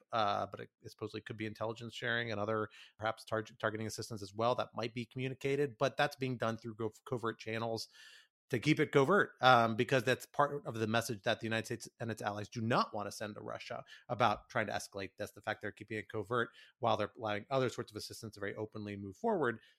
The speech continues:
just shows the kind of careful line they're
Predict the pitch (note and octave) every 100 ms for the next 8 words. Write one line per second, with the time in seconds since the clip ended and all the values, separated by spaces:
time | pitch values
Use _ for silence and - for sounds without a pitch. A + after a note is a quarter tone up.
0 | _ F3 - - F#3 C3+ A2+ G#2 _ -
1 | D3 A#2+ - _ _ - F3 D#3+ B2 B2
2 | C3 C3 G#2 G2+